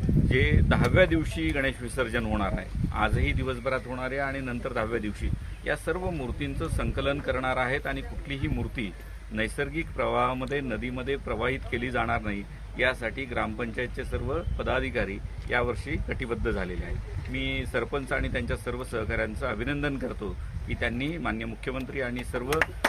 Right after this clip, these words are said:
शासनाने जे आवाहन केलेलं होतं, राज्य उत्सव म्हणून गणेशोत्सवाला मान्यता यावर्षी देण्यात आलेली आहे, त्यांच्या आवाहनाला प्रतिसाद म्हणून ग्रामपंचायत इंदोलीने पुढाकार घेतलेला आहे.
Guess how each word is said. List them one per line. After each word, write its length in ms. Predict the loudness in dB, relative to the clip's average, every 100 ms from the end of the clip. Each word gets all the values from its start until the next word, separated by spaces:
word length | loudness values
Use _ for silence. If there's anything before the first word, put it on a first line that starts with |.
| 4
शासनाने 920 | 6 6 6 6 8 8 8 8 8 4 4 6
जे 80 | 8
आवाहन 360 | 8 10 10
केलेलं 400 | 8 8 8 8
होतं, 240 | 6 6 2 2 0 0 4
राज्य 280 | 4 4 0
उत्सव 280 | 0 0
म्हणून 320 | 2 2 2 2
गणेशोत्सवाला 680 | 0 -2 -4 0 2 2
मान्यता 360 | 2 2 0 2
यावर्षी 380 | 2 2 0 -2
देण्यात 260 | 0 2
आलेली 320 | 0 0 -4
आहे, 100 | -6 -8 -10 -12 -4 2
त्यांच्या 600 | 2 4 4 6 4 2
आवाहनाला 400 | 2 2 0 0
प्रतिसाद 500 | -2 -6 -2 0 0
म्हणून 300 | 0 -2 -4 -6 -10 -8 -10 -4 2
ग्रामपंचायत 500 | 2 0 -2 -2 -2
इंदोलीने 480 | -2 -2 0 0 -2
पुढाकार 440 | -2 0 2 2
घेतलेला 360 | 2 0 -2 -2
आहे. 140 | -2